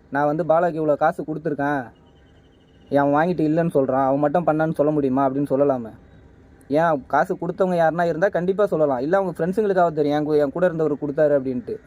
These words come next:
அப்ப அவ்வளோ அக்யூரேட்டா அவன் சொல்றான்னா, அவன் சம்பாரிச்சு அவ்வளோ கௌரவமா வந்து செலவு பண்ணிட்டு இருக்கான். ஃபர்ஸ்ட் இந்த ஒரு,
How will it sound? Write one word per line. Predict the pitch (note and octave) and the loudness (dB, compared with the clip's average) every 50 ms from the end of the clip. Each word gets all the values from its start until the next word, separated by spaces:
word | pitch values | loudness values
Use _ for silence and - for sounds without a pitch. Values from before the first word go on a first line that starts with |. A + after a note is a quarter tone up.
| - - - - | -20 -20 -20 -18
அப்ப | - - - C#3+ | -6 0 0 2
அவ்வளோ | C#3+ D3+ D#3 D3+ D3 | 2 2 2 0 0
அக்யூரேட்டா | - G3 F#3+ G3+ G3+ | 2 2 2 4 4
அவன் | G#3+ G#3+ G3 F#3 | 2 0 0 -2
சொல்றான்னா, | F3+ F3+ F3+ F3+ F3+ G#3 G3+ F#3 | -2 0 0 0 2 2 0 0
அவன் | |
சம்பாரிச்சு | E3+ E3 E3 F3+ F#3+ G3 G3 F#3 F#3 | 0 -2 -2 2 2 2 2 2 2
அவ்வளோ | G3+ F#3 F3+ F3 D#3+ D3+ | 0 2 2 2 2 2
கௌரவமா | D#3 E3 F#3 F#3+ F#3+ F#3 F#3+ G3 G3 | 2 2 4 2 2 2 2 0 0
வந்து | F#3+ F3+ F3 F#3 | 0 0 -2 -2
செலவு | F3+ E3+ E3 F#3+ F#3+ | -2 0 0 0 0
பண்ணிட்டு | F3 F3 D#3+ D3+ C3 C3+ | 0 -2 -2 -2 -4 -4
இருக்கான். | C3+ C3 B2+ A#2 G#2+ - - - - - - | -6 -6 -6 -8 -10 -16 -20 -20 -20 -20 -2
ஃபர்ஸ்ட் | - D3+ E3+ - _ B3+ | -2 -2 -2 -2 _ -4
இந்த | A#3 G#3 G3 G3 F3 E3+ E3 D#3+ D#3 D#3 D3+ D3+ D3 C#3+ C#3+ C#3 C3+ C3+ C3 B2+ B2 - | -2 2 2 4 4 6 6 6 6 6 6 4 4 4 4 4 2 2 0 -2 -4 -4
ஒரு, | - C#3+ D3 C#3+ C#3 C3+ B2+ B2+ B2 | -4 0 0 2 2 0 0 -2 -6